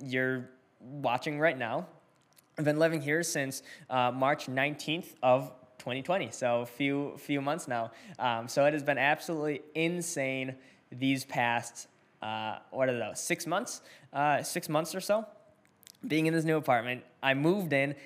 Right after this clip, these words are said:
and that week we got quarantined. So the first few weeks were crazy because I was stuck in this apartment, a brand new apartment.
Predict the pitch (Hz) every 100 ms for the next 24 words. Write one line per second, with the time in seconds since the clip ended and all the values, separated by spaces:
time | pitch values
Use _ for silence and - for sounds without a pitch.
0 | - 147 131 123 156 113 139 147 127 -
1 | 131 127 117 - - 123 113 107 101 98
2 | 113 - - 160 143 - 160 185 - -
3 | 165 160 151 123 - 131 135 131 127 117
4 | - _ - - 175 180 120 123 127 120
5 | - 120 123 120 120 - - 139 165 -
6 | 156 156 160 160 156 143 170 196 180 123
7 | 110 135 - - - - 123 120 127 135
8 | 170 208 202 180 131 117 123